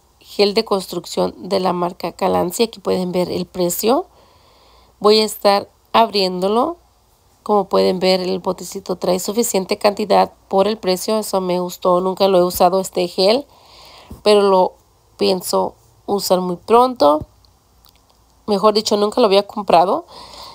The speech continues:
Aquí voy a estar us-, ah, enseñándoles también que estuve comprando mis adherentes. Y aquí pueden ver sus precios también.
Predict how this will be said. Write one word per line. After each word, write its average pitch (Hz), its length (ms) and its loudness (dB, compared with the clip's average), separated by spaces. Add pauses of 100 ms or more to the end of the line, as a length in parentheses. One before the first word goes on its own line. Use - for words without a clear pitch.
(260)
Aquí 220 260 0
voy 240 240 4
a 240 80 4
estar 220 320 0
us-, 220 260 -6
ah, 202 320 4
enseñándoles 196 480 0
también 180 260 -2
que 196 120 -8
estuve 185 380 -6
comprando 180 460 -2
mis - 260 -6
adherentes. 214 760 0 (220)
Y 208 100 -6
aquí 185 200 -8
pueden 180 240 0
ver 180 120 -2
sus 190 220 -8
precios 180 380 -2
también. 185 500 0